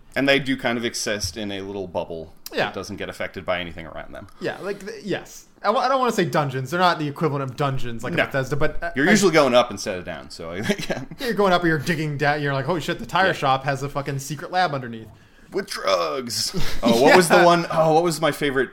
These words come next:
Speaker 1: fake drug? Nano acid. That's, that's
Speaker 2: Yeah, bro. And I think even in the, in, in the dialogue in that mission, they're like, "You don't even wanna know what nano acid is."
Speaker 1: Nano
Speaker 2: Like,
Speaker 1: acid.
Speaker 2: it's just like, holy shit. Um,
Speaker 1: It's like
Speaker 2: but
Speaker 1: Death, Death Six from Star Wars. It's just like, what the fuck is that?
Speaker 2: But then, okay, to switch gears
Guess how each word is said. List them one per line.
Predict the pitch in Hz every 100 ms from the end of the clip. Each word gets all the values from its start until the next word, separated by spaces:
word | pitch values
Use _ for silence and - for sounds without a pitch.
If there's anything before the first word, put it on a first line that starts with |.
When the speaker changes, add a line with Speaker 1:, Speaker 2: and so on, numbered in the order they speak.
| -
Speaker 1:
fake | - 131 127
drug? | 127 107
Nano | 104 107 95
acid. | 82 67 76 71
That's, | 87 -
that's | -
Speaker 2:
Yeah, | 170 156 151 143 135
bro. | 131 170 175
And | 180
I |
think | 175 214 226
even | 196 185
in | 185
the, | 170 180
in, | 165 170
in | 165
the | 147
dialogue | 147 147 143 139
in |
that | 139
mission, | 147 151
they're | 147
like, | 135 135
"You |
don't | 170 151
even | 135
wanna | 147 143 127
know | 147
what | 135 123
nano | 147 143 139
acid | 135 127 127
is." |
Speaker 1:
Nano | 110 107
Speaker 2:
Like, | -
Speaker 1:
acid. | 180 - - - 220
Speaker 2:
it's | 175
just | 170
like, | 190
holy | 240 269 208
shit. | 208 277 190 - - - -
Um, | 180
Speaker 1:
It's | 156
like | 147
Speaker 2:
but | 175
Speaker 1:
Death, | 107 110 - 101
Death | 120
Six | 120 127 113
from | - 107
Star | - 92 92
Wars. | 95 101
It's | 113 -
just | -
like, | 143 160
what | 185
the |
fuck | - 160 -
is | -
that? | 156 156 -
Speaker 2:
But | 233 233
then, | 226
okay, | 233 226 185
to | 170
switch | 190 190
gears | 220 196 175 156